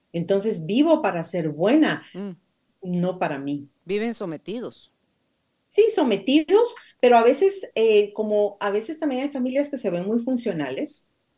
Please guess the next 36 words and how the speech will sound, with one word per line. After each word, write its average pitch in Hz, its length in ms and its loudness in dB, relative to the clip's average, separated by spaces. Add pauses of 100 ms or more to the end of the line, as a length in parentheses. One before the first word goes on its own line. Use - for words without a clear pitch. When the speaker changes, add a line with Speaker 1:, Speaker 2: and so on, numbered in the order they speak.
(1160)
Speaker 1:
y 196 140 -8
todo 247 200 6
parece 214 260 4
muy 247 140 4
agradable, 214 500 0
muy 226 180 -2
lindo, 269 460 0
todo 226 240 -2
el 226 80 -6
mundo 233 360 -2
bien 208 340 -8
nice, 415 400 -6
pues 127 220 -12
todo 190 120 -2
el 196 60 -4
mundo 233 220 0
hace 233 240 2
lo 285 100 -4
que 190 80 -10
tiene 175 180 -8
que - 80 -12
hacer, 285 340 -8
todos 175 420 -4
mis 151 220 -8
hijos, 233 300 -8
todos 185 360 -4
buenísimos, 302 800 -8 (240)
con 139 160 -14
mis 143 140 -12
nietos, 269 600 -6
todos 226 260 -4
así 175 160 -12
alineados, 185 580 -8
todo 208 140 -6
está 208 200 -6
maravilloso. 190 760 -8